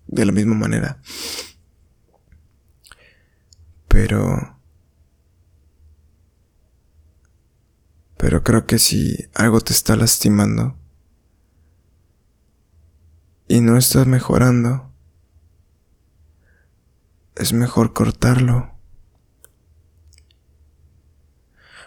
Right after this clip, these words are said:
Pues ya has quedado en vergüenza y has dejado toda tu dignidad de lado. Acuérdate,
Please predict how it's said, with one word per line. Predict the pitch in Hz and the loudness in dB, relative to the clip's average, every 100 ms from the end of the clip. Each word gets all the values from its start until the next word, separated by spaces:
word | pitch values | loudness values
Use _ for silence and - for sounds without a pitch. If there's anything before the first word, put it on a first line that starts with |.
| _ - | _ 2
Pues | 110 107 | 4 6
ya | 110 110 110 | 4 4 4
has | 117 - | 4 2
quedado | - 117 113 113 110 113 | 2 2 4 4 4 4
en | 110 104 117 - _ _ _ - | 2 0 -4 -8 _ _ _ -6
vergüenza | 120 107 107 117 120 120 123 117 139 - _ _ _ _ _ _ _ | 0 2 2 2 2 0 0 -2 -2 -8 _ _ _ _ _ _ _
y | - 120 | -2 2
has | 110 107 | 4 2
dejado | 117 117 110 | 2 2 2
toda | - 113 110 | 2 2 2
tu | 117 110 | 2 2
dignidad | - 104 110 107 107 | 2 0 2 2 0
de | 107 | 0
lado. | 101 110 120 127 - - - _ _ _ _ _ _ _ _ _ _ _ _ _ _ _ - | 0 -2 -2 -6 -8 -20 -20 _ _ _ _ _ _ _ _ _ _ _ _ _ _ _ -6
Acuérdate, | - - 135 139 131 - - | -6 0 0 2 0 -2 -16